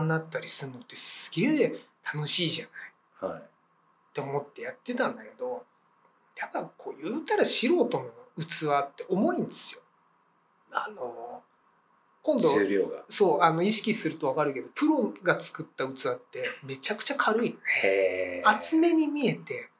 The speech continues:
Speaker 1: 軽い。なぜなら無駄がない。
Speaker 2: へー。
Speaker 1: 素人ってやっぱ土がぐっ、綺麗に伸びてないから、めちゃくちゃ重い。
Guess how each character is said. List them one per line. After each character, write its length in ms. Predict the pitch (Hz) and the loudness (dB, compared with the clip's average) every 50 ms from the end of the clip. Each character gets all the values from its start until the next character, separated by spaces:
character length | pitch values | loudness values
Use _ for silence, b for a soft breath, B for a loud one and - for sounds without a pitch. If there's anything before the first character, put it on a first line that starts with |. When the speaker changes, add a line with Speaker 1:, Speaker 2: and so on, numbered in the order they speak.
| _ _ _ _ - | _ _ _ _ -2
Speaker 1:
軽 280 | - - 170 165 190 208 | 2 2 4 4 4 2
い。 140 | 151 - - 156 | 2 0 -2 -2
な 100 | 185 233 | -2 0
ぜ 80 | 240 | 0
な 80 | 226 165 | 0 -2
ら 60 | - | -2
無 180 | - 135 147 156 | -4 -4 -2 0
駄 160 | - - 262 | 0 2 2
が 100 | 277 262 | 2 2
な 140 | 254 262 247 | 2 2 0
い。 40 | 240 | -2
Speaker 2:
へ 20 | |
ー。 60 | - - _ _ _ _ _ _ _ _ _ _ _ _ _ _ _ _ _ _ _ B B B B B B B B B B 78 76 71 71 71 69 71 - _ _ _ _ _ - | -4 -8 _ _ _ _ _ _ _ _ _ _ _ _ _ _ _ _ _ _ _ B B B B B B B B B B -14 -16 -16 -18 -20 -20 -20 -20 _ _ _ _ _ -6
Speaker 1:
素 240 | - - - 247 254 294 311 294 233 | -2 0 0 2 2 2 2 0 0
人 120 | - - 123 | 0 -4 -6
っ 40 | - | -6
て 120 | - 143 | -4 -4
や 60 | 175 | -4
っ 40 | 165 | -4
ぱ 60 | - | -4
土 260 | - - - - 277 | -4 -2 0 0 0
が 80 | 240 - | 0 0
ぐ 160 | - 190 233 | 0 0 0
っ、 20 | 233 - - | 0 -2 -8
綺 180 | - - - 285 | -4 -2 -2 0
麗 140 | 294 262 233 | 0 0 2
に 80 | 202 | 2
伸 100 | 185 185 | 4 4
び 80 | 185 180 | 2 2
て 100 | 156 127 | 0 -2
な 120 | 123 127 | -4 -6
い 60 | 120 - | -10 -12
か 140 | _ - | _ -14
ら、 140 | 123 120 - _ - | -14 -14 -14 _ -10
め 120 | 143 147 139 | -8 -6 -4
ち 120 | - 233 | -2 0
ゃ 40 | 233 | 0
く 40 | - | 2
ち 80 | - | 2
ゃ 40 | 480 | 4
重 280 | 440 202 190 208 220 185 | 4 2 2 2 0 0
い。 120 | - | -2